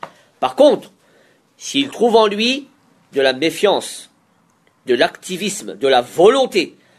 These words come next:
ainsi qu'un réveil, un nahda, c'est quelqu'un qui est alerte, qui est toujours prêt à faire les choses pour Allah, tabaraka wa ta'ala. Naam, il est motivé. Et que, au final, Shaitan désespère de l'égarer par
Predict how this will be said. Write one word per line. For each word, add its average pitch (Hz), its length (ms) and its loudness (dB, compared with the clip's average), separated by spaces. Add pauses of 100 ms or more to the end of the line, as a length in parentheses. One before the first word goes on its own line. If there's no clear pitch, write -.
(100)
ainsi 208 380 -6
qu'un 175 180 2
réveil, 180 560 2 (140)
un 123 60 -14
nahda, 131 600 -6
c'est - 100 -20
quelqu'un 202 300 -4
qui 190 260 -2
est 214 220 6
alerte, 220 400 0
qui 196 80 -8
est 180 80 -10
toujours 202 220 -8
prêt 262 160 0
à 240 100 4
faire 254 340 -2 (520)
les 160 120 -2
choses 247 300 4
pour 175 160 -2
Allah, 180 380 6
tabaraka 165 420 -2
wa 143 120 -2
ta'ala. 113 420 -2 (400)
Naam, 170 440 0
il 165 160 -6
est 151 60 0
motivé. 240 760 0 (2000)
Et 175 140 0
que, 240 80 4 (180)
au 208 60 2
final, 247 340 2
Shaitan 233 460 2
désespère 202 720 0
de 196 80 0
l'égarer 240 500 0
par 202 480 0